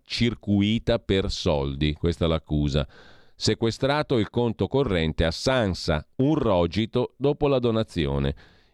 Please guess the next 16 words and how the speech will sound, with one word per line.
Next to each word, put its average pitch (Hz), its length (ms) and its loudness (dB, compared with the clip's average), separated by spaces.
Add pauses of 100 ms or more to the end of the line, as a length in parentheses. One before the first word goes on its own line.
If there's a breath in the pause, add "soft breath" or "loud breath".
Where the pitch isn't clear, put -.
Indagata 117 680 0
e 76 40 0
sospesa 87 600 0
dall'albo 85 420 0
degli 85 200 2
avvocati 90 600 -2 (120)
la 110 240 2
moglie 123 480 0
del 78 180 0
giornalista 73 680 0
moralizzatore. 71 1040 0
Sotto - 340 -2
inchiesta 170 460 0
anche 170 220 -2
un 165 120 0
frate. 76 640 -2